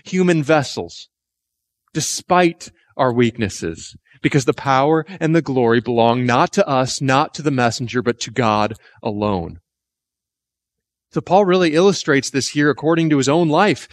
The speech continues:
I mean, he explains that he's being hunted down. He's a wanted man. He's being persecuted wherever he goes,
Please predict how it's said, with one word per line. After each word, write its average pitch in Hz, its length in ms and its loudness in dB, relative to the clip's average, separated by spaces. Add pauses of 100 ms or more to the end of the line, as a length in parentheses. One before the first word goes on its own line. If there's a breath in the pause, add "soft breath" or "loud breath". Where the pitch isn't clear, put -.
I 175 80 -8
mean, 170 120 4
he 190 160 4
explains 180 580 0
that 143 180 2 (160 loud breath)
he's 190 280 0
being 196 240 4
hunted 170 420 2
down. 143 400 2 (420 loud breath)
He's 180 200 4
a 175 80 6
wanted 170 500 2
man. 113 440 0 (640 loud breath)
He's 175 160 0
being 175 220 2
persecuted 170 760 -2
wherever 151 340 4
he 170 120 0
goes, 135 520 0